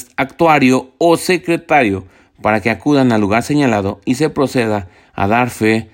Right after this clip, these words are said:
de los extremos de la prueba. Repetimos, comisionará al actuario o secretario para que acudan al lugar señalado y se proceda a dar fe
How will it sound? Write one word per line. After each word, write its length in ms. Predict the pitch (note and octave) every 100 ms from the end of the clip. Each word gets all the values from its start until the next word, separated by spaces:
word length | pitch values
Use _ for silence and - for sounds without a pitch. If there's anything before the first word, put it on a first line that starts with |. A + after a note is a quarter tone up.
| _
de 80 | G#2+
los 160 | G2+ F2+
extremos 600 | F2+ - G#2 G2 F#2+ F#2
de 80 | -
la 140 | G2+ F#2+
prueba. 260 | G2+ F2
Repetimos, 540 | - F2+ G2+ C3 D#3+ E3 - - - -
comisionará 920 | - C#3+ G#3+ G#3 F#3 F#3 A#2+ G2+ F#2 F2+ _ -
al 160 | F#2+
actuario 580 | G2 F#2 B2+ B2 A2+ -
o 380 | - E3+ G3+ G3+
secretario 760 | F#3+ C#3 B2+ G2 F2+ G2 F#2+ F#2+
para 340 | A2 G#2 G2+
que 100 | F2+
acudan 600 | G2+ F#2 C3 A2+ G2 F2+ F2+ - -
al 200 | F#2+ G2
lugar 240 | A#2 A#2+
señalado 600 | B2 A#2+ B2 A2 G2 F#2+ -
y 120 | B2
se 140 | D#3
proceda 560 | D3+ E3 - A#2 A2+ A2+
a 120 | -
dar 180 | G#2 A2
fe 320 | F#2 B2+ A#2+